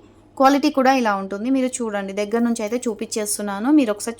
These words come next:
చూసుకోండి. ఫోర్టీన్ ఇంచెస్ లెంత్ అయితే ఉంటుందండి. ఫోర్టీన్ ఇంచెస్ లెంత్ అయితే ఉంటుంది. డ్రాప్ లాగా యూజ్ చేసుకోవచ్చు.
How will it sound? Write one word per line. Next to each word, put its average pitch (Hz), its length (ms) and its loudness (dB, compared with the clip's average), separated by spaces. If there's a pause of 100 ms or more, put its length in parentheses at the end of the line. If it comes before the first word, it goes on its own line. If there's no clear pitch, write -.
చూసుకోండి. 233 400 -4
ఫోర్టీన్ 247 400 0
ఇంచెస్ 247 340 -2
లెంత్ 208 220 -4
అయితే 202 200 -4
ఉంటుందండి. 185 680 -6 (880)
ఫోర్టీన్ 262 260 4
ఇంచెస్ 247 340 2
లెంత్ 208 200 -2
అయితే 202 180 -4
ఉంటుంది. 220 380 -2
డ్రాప్ 214 340 4
లాగా 233 200 2
యూజ్ 214 380 -6
చేసుకోవచ్చు. 190 600 -6